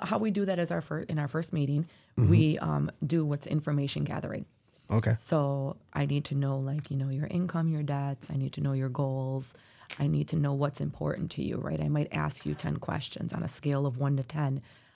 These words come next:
Speaker 1: How important is setting up a college fund for your children?
Speaker 2: Yeah.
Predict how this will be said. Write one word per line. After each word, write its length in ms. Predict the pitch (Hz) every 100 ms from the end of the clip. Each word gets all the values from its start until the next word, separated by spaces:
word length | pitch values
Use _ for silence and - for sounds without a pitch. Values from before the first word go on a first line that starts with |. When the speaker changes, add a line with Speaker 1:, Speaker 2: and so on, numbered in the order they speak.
| -
Speaker 1:
How 180 | 135 139
important 520 | - - - 156 160
is 160 | 151
setting 300 | - 151 147
up 120 | 147 -
a 40 |
college 380 | - 139 143 -
fund 220 | - 156
for 60 | -
your 120 | -
children? 460 | - - - - 180 _ -
Speaker 2:
Yeah. 240 | 101 85